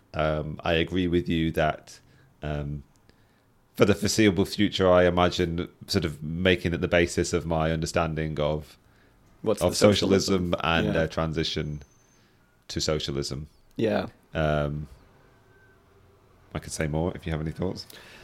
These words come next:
Speaker 2: Well, I was just thinking, like, part, part of me was really wrestling, and maybe this was because we were li-, re-, reading a lot of, like, ultra lefty kind of stuff, and they're, you know, like you said, very allergic to the idea of a party and stuff. And I was kinda like,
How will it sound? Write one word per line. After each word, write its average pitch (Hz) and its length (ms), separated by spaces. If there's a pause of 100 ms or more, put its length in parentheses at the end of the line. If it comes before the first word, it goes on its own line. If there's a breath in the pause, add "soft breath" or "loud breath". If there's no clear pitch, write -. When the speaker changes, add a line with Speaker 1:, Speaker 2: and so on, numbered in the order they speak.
(120)
Speaker 2:
Well, 480 160
I - 20
was 277 100
just 185 180
thinking, 156 260
like, 104 420 (1040 soft breath)
part, - 220
part 196 200
of 202 60
me 170 120
was 127 160
really 131 240
wrestling, 117 420
and 113 80
maybe 180 180
this 170 160
was 131 100
because 120 300
we 113 120
were 107 160 (140)
li-, 113 260
re-, 117 300
reading 117 340
a 110 40
lot 104 200
of, 101 120
like, 95 420 (580)
ultra 143 260
lefty 156 300
kind 165 180
of 160 80
stuff, 165 460
and 110 140
they're, 104 200
you 107 160
know, 92 180
like 101 240
you 113 60
said, 104 400
very 107 180
allergic 101 360
to - 80
the - 80
idea 101 140
of 98 80
a - 40
party - 300
and - 120
stuff. - 300
And - 80
I 165 60
was 170 120
kinda - 200
like, - 340